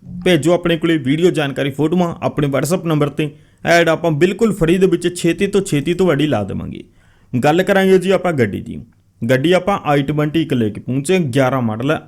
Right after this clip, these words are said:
ਆਸਥਾ ਟੌਪ ਮਾਡਲ। ਦੂਜੇ ਨਾਮ ਗੱਡੀ ਹੈ, ਟਾਇਰਾਂ 'ਚ ਅਲਾਈ, ਟਾਇਰ ਬਹੁਤ ਵਧੀਆ ਆਪਾਂ ਨੂੰ ਮਿਲ ਜਾਣਗੇ, ਸਾਰਾ ਕੁਛ ਓਕੇ ਦੀ ਰਿਪੋਰਟ ਹੈ ਜੀ, ਨਾ ਕੋਈ ਗੱਡੀ 'ਚ ਕਮੀ ਪੇਸ਼ੀ ਹੈ।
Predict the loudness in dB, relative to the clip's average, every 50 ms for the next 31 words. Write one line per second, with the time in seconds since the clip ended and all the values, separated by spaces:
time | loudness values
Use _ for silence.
0 | -2 0 2 2 0 -2 -2 -4 -4 -4 -4 -6 -2 0 0 0 0 -2 -2 -2
1 | -2 -2 -2 -6 -8 -12 -14 -18 _ _ _ _ _ _ _ _ -4 0 2 2
2 | 2 4 4 4 4 4 2 0 0 0 0 0 2 2 0 0 -2 -2 -4 -2
3 | 0 2 2 2 2 0 0 -2 -4 -4 -2 -2 0 2 2 2 2 0 -2 -2
4 | -8 -12 -16 _ _ 2 2 2 2 0 0 -2 -2 -2 -2 -2 -2 -2 -2 0
5 | 0 2 2 0 2 0 -2 0 0 2 2 2 2 0 -2 0 0 -2 -2 -4
6 | -6 -18 _ _ _ _ _ -6 -2 2 2 4 4 2 0 0 0 -2 0 0
7 | -2 -4 -4 -8 _ _ _ _ -2 -2 -2 -4 -2 0 2 2 4 2 2 0
8 | 0 -4 -2 -2 -2 0 2 2 2 2 0 -4 -4 -4 -8 _ _ _ -4 -2
9 | 0 2 2 0 0 2 0 2 2 2 2 2 0 -2 -2 -6 -6 -6 -2 0
10 | 2 2 2 2 2 2 0 0 0 0 -2 -2 -2